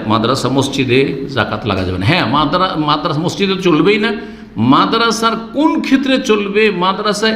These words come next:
এমন ব্যক্তিকে দেওয়া যাবে যেই ব্যক্তি ফকির অথবা মিসকিন,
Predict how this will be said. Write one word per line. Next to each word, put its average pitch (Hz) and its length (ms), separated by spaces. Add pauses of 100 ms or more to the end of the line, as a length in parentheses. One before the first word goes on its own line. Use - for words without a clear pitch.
এমন 220 400
ব্যক্তিকে 220 440
দেওয়া 170 240
যাবে 175 240
যেই 214 320
ব্যক্তি 196 400 (160)
ফকির 185 280
অথবা 143 220
মিসকিন, - 300